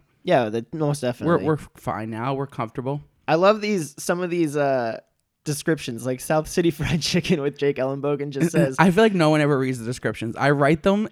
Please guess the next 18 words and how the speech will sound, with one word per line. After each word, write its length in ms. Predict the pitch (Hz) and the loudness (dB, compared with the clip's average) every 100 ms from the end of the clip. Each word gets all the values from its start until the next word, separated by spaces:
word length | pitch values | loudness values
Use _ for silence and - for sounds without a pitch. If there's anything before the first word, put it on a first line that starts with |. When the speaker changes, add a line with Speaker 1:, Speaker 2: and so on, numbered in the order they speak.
| - | 0
Speaker 2:
and 180 | 151 156 | 2 4
then 120 | 139 | 4
<laughs> 440 | - 147 147 156 | 4 4 0 2
I'm 260 | 160 180 175 | 4 4 6
like, 240 | 165 156 | 4 2
"Some 220 | - 214 208 | -2 -2 0
people, 200 | 160 185 | -2 0
no 80 | |
one's 140 | 165 127 | -2 -2
gonna 160 | 98 | -10
read 160 | 95 98 | -12 -4
Speaker 1:
The 60 | 101 | 2
Speaker 2:
this." 100 | 196 | 2
Speaker 1:
beginning 320 | 190 202 202 | 4 2 2
is, 200 | 170 147 - | -2 -4 -6
"Pokemon, 680 | - 311 277 233 170 120 90 107 _ _ | 2 4 4 2 2 0 -8 -18 _ _
incredible 400 | 214 294 285 247 | 2 6 6 4
sauces, 600 | 247 269 277 175 113 - | 0 0 0 -2 -6 -10